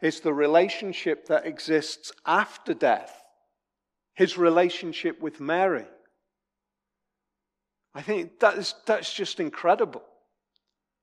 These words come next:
That it is not broken. And we say, "Well, oh, okay, how, how, what does that mean for us?"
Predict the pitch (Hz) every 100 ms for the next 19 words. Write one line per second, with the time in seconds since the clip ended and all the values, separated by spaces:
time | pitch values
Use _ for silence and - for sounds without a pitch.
0 | _ _ _ _ 185 - 202 190 180 147
1 | 170 170 - 170 175 - - _ _ _
2 | _ _ _ _ _ _ _ _ _ _
3 | _ _ _ _ _ _ _ _ _ _
4 | _ _ _ _ _ _ _ _ _ 165
5 | 185 180 196 190 196 165 - 196 185 156
6 | 185 185 - - _ _ _ _ _ _
7 | - 202 - - - 208 - 180 226 208
8 | 220 185 180 196 - 156 214 - - -